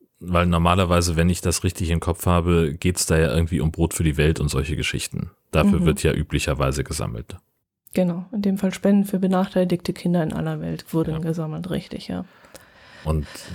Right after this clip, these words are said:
Speaker 1: dann zu sagen, äh, wir vor allen Dingen, also ist ja schlimm genug, dass da Leute draufspringen und sagen, „Hihi, äh, so kommen wir schnell zu Geld“, sondern dass die ihre, ihre Kinder ja auch noch mitnehmen und die singen lassen,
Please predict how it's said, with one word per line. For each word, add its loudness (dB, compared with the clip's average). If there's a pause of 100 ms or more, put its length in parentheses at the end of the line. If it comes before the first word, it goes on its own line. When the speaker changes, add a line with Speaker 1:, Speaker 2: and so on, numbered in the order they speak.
Speaker 1:
dann 4
zu 0
sagen, 2
äh, 0
wir 0
vor -2
allen 2
Dingen, 0 (640)
also 0
ist 0
ja -2
schlimm 2
genug, 2
dass 0 (280)
da 2
Leute 2
draufspringen 0
und 0
sagen, 2
„Hihi, 0
äh, 0
so -2
kommen 0
wir 2
schnell 2
zu -4
Geld“, 2 (540)
sondern 2
dass 2
die -4
ihre, -2
ihre -2
Kinder 4
ja 2
auch 2
noch 2
mitnehmen 2
und 0
die 4
singen 2
lassen, 0